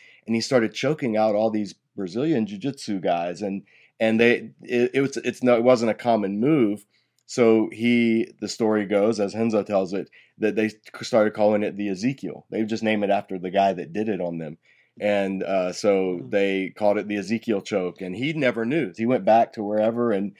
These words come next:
Speaker 1: never knew that they were calling this choke after him. Uh, but as a Bible teacher and an Old Testament guy, of course,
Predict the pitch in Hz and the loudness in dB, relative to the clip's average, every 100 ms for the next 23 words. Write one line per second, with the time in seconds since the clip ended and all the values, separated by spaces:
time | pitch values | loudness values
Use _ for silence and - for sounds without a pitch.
0 | - _ 117 120 117 127 139 110 110 107 | -20 _ 2 4 4 4 4 2 2 0
1 | 107 120 113 110 107 104 120 113 104 - | 2 4 4 4 0 -2 0 0 -2 -10
2 | - 95 117 113 101 98 90 85 _ _ | -8 -6 -6 -4 -4 -4 -4 -8 _ _
3 | _ - 98 98 95 92 110 113 101 98 | _ -4 2 4 2 0 0 0 -2 4
4 | 127 151 143 131 117 110 113 104 104 135 | 6 6 4 -2 -6 -4 -4 -2 0 -2
5 | 151 151 123 110 107 101 101 95 107 113 | 0 0 0 0 0 2 2 4 2 -2
6 | - 107 104 104 | -4 -2 -2 -2